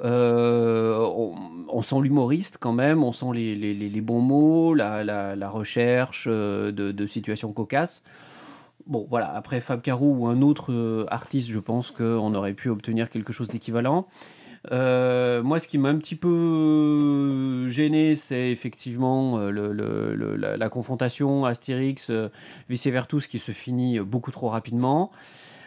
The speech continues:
Euh, mais après, voilà, quelques planches savoureuses. Donc, pour moi,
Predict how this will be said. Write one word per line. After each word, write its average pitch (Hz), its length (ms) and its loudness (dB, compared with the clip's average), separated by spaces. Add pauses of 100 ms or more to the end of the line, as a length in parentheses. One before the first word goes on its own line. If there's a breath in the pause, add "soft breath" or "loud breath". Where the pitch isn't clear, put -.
(180 loud breath)
Euh, 120 320 2
mais 143 180 4
après, 151 300 0
voilà, 98 220 -2
quelques 147 300 0
planches 143 340 -2
savoureuses. 123 720 -2 (360 soft breath)
Donc, 139 380 0
pour 120 260 -8
moi, 127 500 0